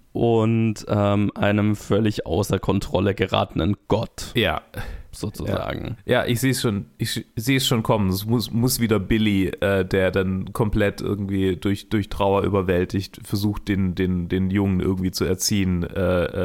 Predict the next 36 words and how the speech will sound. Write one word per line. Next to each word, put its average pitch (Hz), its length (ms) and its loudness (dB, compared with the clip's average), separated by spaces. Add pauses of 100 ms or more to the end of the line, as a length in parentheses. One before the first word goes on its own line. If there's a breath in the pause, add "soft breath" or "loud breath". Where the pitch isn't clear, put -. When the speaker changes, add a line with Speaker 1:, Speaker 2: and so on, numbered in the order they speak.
(120)
Speaker 2:
realisieren. 95 440 2
Speaker 1:
Oh, 131 120 4
ja, 113 240 2
d-, 135 180 0
das 147 200 -2
fand 156 200 2
ich 139 80 -2
tatsächlich 135 500 0
auch 139 160 2
sehr 127 220 0
schön, 131 440 0
dass, 120 320 0
äh, 110 420 2 (160)
Billy 131 360 2
jetzt 117 220 -2
quasi, 110 600 0 (280 loud breath)
das, - 240 0
das, 156 240 0
was 143 180 0
am 123 140 0
Ende 123 260 0
Billy 117 540 0 (300)
besänftigt 120 720 -4
hat 131 120 -4
oder 120 160 0
so, 120 200 -2
ist, - 140 -6
dass 117 120 -2
er 110 80 0
quasi 113 260 -2
gezwungenermaßen 107 1200 -2 (180)
eine 110 140 -2
Vaterrolle - 580 -2
einnehmen - 360 -4
muss. - 360 -8
Speaker 2:
Ja. - 220 -2